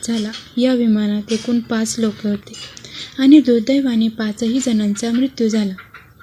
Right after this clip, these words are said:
पण हा अपघात कसा झाला, विमानात कोण कोण होते आणि या घटनेचे खरं सत्य काय आहे?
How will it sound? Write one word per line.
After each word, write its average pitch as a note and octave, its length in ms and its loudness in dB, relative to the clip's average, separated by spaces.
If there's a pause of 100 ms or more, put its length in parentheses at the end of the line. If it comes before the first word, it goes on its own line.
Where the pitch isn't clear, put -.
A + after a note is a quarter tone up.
(440)
पण C#4+ 200 6
हा D#4 160 6
अपघात C4 440 -2
कसा B3 280 0
झाला, A3+ 400 0
विमानात G#3+ 420 0 (120)
कोण A3 120 0
कोण C4 320 4
होते A3+ 380 0 (440)
आणि A#3 320 2
या B3 120 0
घटनेचे A3+ 520 0 (100)
खरं A#3 180 -2
सत्य A3+ 400 -4
काय A#3+ 280 -2
आहे? G3+ 260 -4